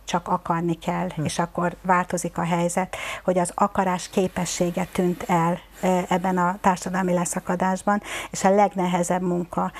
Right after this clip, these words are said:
Speaker 1: ezt az attitűdöt visszaállítani,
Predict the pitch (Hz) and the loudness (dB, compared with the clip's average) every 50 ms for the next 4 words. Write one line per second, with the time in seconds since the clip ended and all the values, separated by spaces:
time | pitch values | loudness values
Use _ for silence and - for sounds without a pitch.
0 | - - - - - 202 190 - - 185 175 - - 196 190 190 - - 185 - | -14 -14 -10 -2 0 0 0 2 0 -2 -2 2 4 4 4 4 2 -6 -6 -4
1 | - - 180 180 175 180 185 175 - - - - - - 180 202 196 - - - | -2 -2 -2 -2 -2 -4 -4 -6 -8 -12 -16 -12 -6 0 0 2 2 0 0 0
2 | 180 170 175 170 175 180 170 170 - - 175 170 175 170 175 | 0 2 2 0 0 0 -2 -4 -2 -2 0 0 2 0 -2